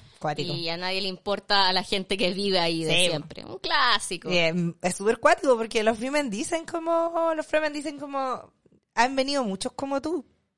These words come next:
Speaker 1: Vienen, sacan la weá y se van". Pero a nadie le importamos nosotros. O sea, incluso la actitud de, eh, Bardem. Puta que es mino Bardem.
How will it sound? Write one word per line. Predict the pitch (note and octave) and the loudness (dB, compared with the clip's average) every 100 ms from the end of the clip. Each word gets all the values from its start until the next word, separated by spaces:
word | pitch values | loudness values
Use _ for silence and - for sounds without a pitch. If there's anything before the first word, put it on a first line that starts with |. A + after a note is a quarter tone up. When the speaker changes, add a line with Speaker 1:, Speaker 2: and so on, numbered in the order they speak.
| _ | _
Speaker 1:
Vienen, | G3+ C#4+ D#4 D4 | -2 0 0 0
sacan | - C#4 C4+ | 0 2 2
la | C4 | 2
weá | B3+ C4+ | 2 2
y | D4+ | 0
se | C4+ | 0
van". | C4+ E3 - _ | 0 -2 -8 _
Pero | - G3+ | 0 2
a | |
nadie | A#3+ C4+ | 4 2
le | |
importamos | C#4+ C#4 C#4 D4 D4 | -4 -8 -2 0 0
nosotros. | C#4 D4 A3 | -2 -2 0
O | G#3 | 0
sea, | F#3 - - - | -2 -6 -20 -16
incluso | G3 A#3 C4 D4 | -10 -6 0 4
la | C4 | 4
actitud | - A3 A3+ A#3+ C4 | 2 -8 -6 0 4
de, | A#3+ C4 - | 6 4 2
eh, | E3+ D#3+ D#3 - | 0 0 -2 -4
Bardem. | D3 D3 D3 D3+ C#3+ | -4 -2 -6 -8 -10
Puta | - - G3+ | -16 -14 -12
que | E3 | -12
es | |
mino | D3+ D3+ D3 | -12 -10 -10
Bardem. | C#3+ C#3+ D3 | -10 -10 -12